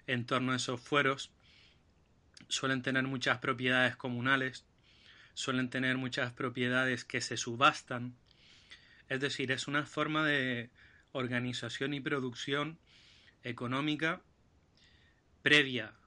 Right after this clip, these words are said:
al capitalismo y evidentemente no es socialista. Esto se intentó actualizar siguiendo los principios que dan esta práctica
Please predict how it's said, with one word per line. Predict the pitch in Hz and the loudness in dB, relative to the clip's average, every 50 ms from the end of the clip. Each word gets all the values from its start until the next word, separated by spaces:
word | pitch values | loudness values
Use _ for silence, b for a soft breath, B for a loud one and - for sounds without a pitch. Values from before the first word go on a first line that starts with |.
| _ _ | _ _
al | - 135 123 120 | -6 -6 -6 -4
capitalismo | - 123 117 123 120 123 123 123 147 160 151 - 156 160 180 - _ _ _ _ _ _ _ _ _ _ _ - - - _ _ _ _ - | -4 -6 -6 -6 -6 -6 -4 -4 -4 -6 -6 -8 -10 -10 -12 -12 _ _ _ _ _ _ _ _ _ _ _ -20 -20 -20 _ _ _ _ -6
y | 147 127 | -2 -2
evidentemente | 120 113 113 117 123 123 120 135 127 131 131 131 127 151 151 151 160 165 - _ - | -2 -2 -2 -4 -4 -4 0 0 0 0 0 -2 -2 0 0 0 0 -2 -4 _ -10
no | 131 127 123 123 127 127 139 143 | -6 -6 -4 -2 -2 0 0 0
es | 147 147 - - - - - - | 0 -2 -4 -6 -8 -12 -14 -16
socialista. | - - - 127 - - 127 127 147 190 165 - - - 104 98 - _ _ _ _ _ _ _ _ - | -12 -8 -8 -6 -6 -4 -6 -6 -4 -6 -8 -8 -10 -12 -12 -12 -14 _ _ _ _ _ _ _ _ -8
Esto | 139 139 - - - 190 196 196 202 202 - - - _ _ _ _ _ - | -8 -8 -6 -2 -2 0 0 0 -2 -2 -4 -8 -18 _ _ _ _ _ -16
se | - - - 139 | -12 -8 -6 -4
intentó | 131 127 123 - 123 123 123 - 143 151 160 170 180 | -4 -4 -4 -4 -4 -4 -4 -4 -2 0 0 2 0
actualizar | 185 185 - - - 170 165 151 135 120 - - 160 156 156 151 - - _ _ _ _ _ - | 0 -2 -4 -6 -6 -4 -4 -4 -4 -4 0 2 2 2 2 0 -6 -16 _ _ _ _ _ -16
siguiendo | - - - 117 123 127 135 139 139 | -14 -12 -8 -6 -4 -4 -4 -2 -2
los | 143 143 143 - | -2 -4 -4 -6
principios | _ - 147 139 127 123 120 - - 160 151 131 135 127 120 113 113 - - - - - b b b b b b b b b b b b - _ _ _ _ _ _ _ _ _ _ - - - - | _ -8 -6 -4 -4 -4 -4 -2 -2 -4 -4 -4 -6 -8 -8 -8 -10 -16 -20 -20 -20 -20 b b b b b b b b b b b b -20 _ _ _ _ _ _ _ _ _ _ -20 -20 -18 -12
que | - - 131 123 120 120 117 | -6 -4 -2 -2 0 -2 0
dan | 123 127 131 139 | 0 0 0 -2
esta | 135 127 - 131 127 | -4 -4 -4 -4 0
práctica | 135 160 175 170 - - 143 131 139 156 170 | 2 2 2 2 0 -2 -2 0 0 -2 -2